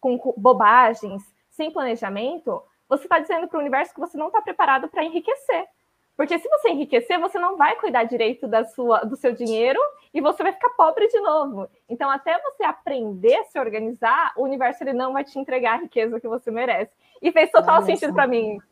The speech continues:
Speaker 1: Porque, tipo, a gente tem que ter um processo de amadurecimento
Speaker 2: Uhum.
Speaker 1: pra quando o nosso dinheiro chegar, a hora que começar a estralar mesmo de entrar, a gente vai saber exatamente o que fazer com ele.
Speaker 2: Uhum.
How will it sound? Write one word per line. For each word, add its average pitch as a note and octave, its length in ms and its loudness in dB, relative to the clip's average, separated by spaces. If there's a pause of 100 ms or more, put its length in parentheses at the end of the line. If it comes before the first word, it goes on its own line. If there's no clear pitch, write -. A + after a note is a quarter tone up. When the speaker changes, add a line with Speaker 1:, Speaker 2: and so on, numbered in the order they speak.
(180)
Speaker 1:
Porque, B3+ 300 4
tipo, G#3 360 -8
a B3 120 -2
gente B3+ 320 -10
tem C#4 180 -8
que - 80 -20
ter C#4 100 -10
um A#3+ 80 -10
processo A#3 460 -6
de A#3 80 -6
amadurecimento G#3+ 1000 -6 (140)
Speaker 2:
Uhum. F3+ 140 -8
Speaker 1:
pra F#4 200 0
quando C#4+ 280 0
o F#4+ 100 -8
nosso - 260 -4
dinheiro E4+ 220 -4
chegar, E4 300 -4
a B3+ 60 4
hora C#4 180 0
que - 120 -20
começar D#4 380 -6
a D#4 40 -4
estralar C#4+ 460 -4
mesmo G#3+ 300 -8
de A3 80 -4
entrar, C4+ 280 -2
a D#4+ 60 -2
gente D4 240 -10
vai C4+ 120 -6
saber C#4 220 -8
exatamente C4 580 -8
o - 20 -20
que - 80 -20
fazer G#3+ 240 -6
com G3+ 200 -12
ele. D#3 140 -10 (440)
Speaker 2:
Uhum. D#3+ 400 -12